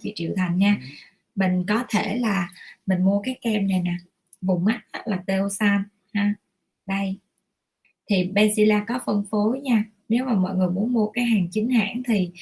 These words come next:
Speaker 1: chúng ta có thể, à, liên hệ với Benzilla. Hoặc là nếu mà chị muốn thì chút xíu bác sĩ sẽ chuyển thông tin của chị đến với, à, tư vấn viên, hoặc chị inbox luôn đi. Chị inbox cho bác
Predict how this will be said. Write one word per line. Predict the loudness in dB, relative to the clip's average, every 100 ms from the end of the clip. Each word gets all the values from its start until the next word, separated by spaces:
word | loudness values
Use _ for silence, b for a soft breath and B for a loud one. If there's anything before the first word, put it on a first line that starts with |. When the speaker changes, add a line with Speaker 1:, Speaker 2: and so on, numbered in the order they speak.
| B B
Speaker 1:
chúng | -4 0
ta | 0 0
có | -2
thể, | 0 -2 -2 -2
à, | 0 2
liên | 2 4
hệ | 2 0
với | -4
Benzilla. | -2 -2 0 -2 0 -2 -2 B B B -2
Hoặc | 0 0
là | 2
nếu | 2 0
mà | -2
chị | -2 0
muốn | 0 0
thì | -4
chút | -4
xíu | -4 -2 -2
bác | -2
sĩ | -4 -4
sẽ | -6 -6
chuyển | -4 0
thông | 0 0
tin | -2 -2
của | -4 -6
chị | -6 -6 -2
đến | 0 0 0
với, | 0 0 -2
à, | -4 -2
tư | 2 2
vấn | 2
viên, | 2 2
hoặc | 2 -2
chị | -4 -8 2
inbox | 4 4 2 0
luôn | 2 4
đi. | 4 2 B B B B -4
Chị | 0
inbox | 0 0 2
cho | 2
bác | 2